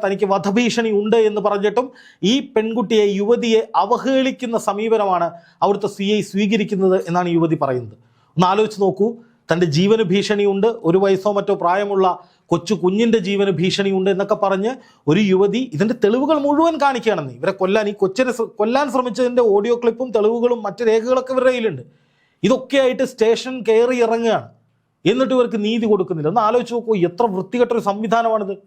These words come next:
എന്തൊരു നീചമാണ് ആ പെൺകുട്ടിയോട്, ആ യുവതിയോട് ഇവർ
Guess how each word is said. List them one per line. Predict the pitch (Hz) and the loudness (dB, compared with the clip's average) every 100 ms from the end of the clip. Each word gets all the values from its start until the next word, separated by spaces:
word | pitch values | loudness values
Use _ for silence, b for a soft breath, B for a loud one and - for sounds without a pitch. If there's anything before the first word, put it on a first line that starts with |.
| _ _ _ _ _ _ _ 143 | _ _ _ _ _ _ _ 0
എന്തൊരു | 202 254 240 202 | 2 2 2 2
നീചമാണ് | 233 233 262 247 233 | 2 2 2 0 0
ആ | |
പെൺകുട്ടിയോട്, | 220 220 208 226 214 | 0 -2 0 2 2
ആ | 208 | 2
യുവതിയോട് | 208 214 226 214 | 0 2 2 2
ഇവർ | 202 | -2